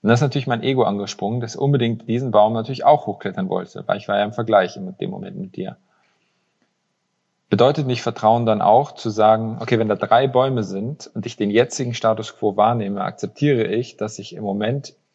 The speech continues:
den kleinen Baum erstmal hochkletter“, mit dem Wissen oder mit dem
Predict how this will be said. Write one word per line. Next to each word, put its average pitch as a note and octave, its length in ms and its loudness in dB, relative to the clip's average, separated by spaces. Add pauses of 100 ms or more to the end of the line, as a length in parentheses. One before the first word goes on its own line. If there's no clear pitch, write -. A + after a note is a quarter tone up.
(380)
den G#2+ 100 6
kleinen C3+ 280 4
Baum G2 180 2
erstmal F#2 280 -4
hochkletter“, G2 680 -6 (360)
mit C#3+ 240 2
dem A2 260 2
Wissen D#3+ 680 0
oder A2+ 220 4
mit A#2 240 -4
dem G#2 240 0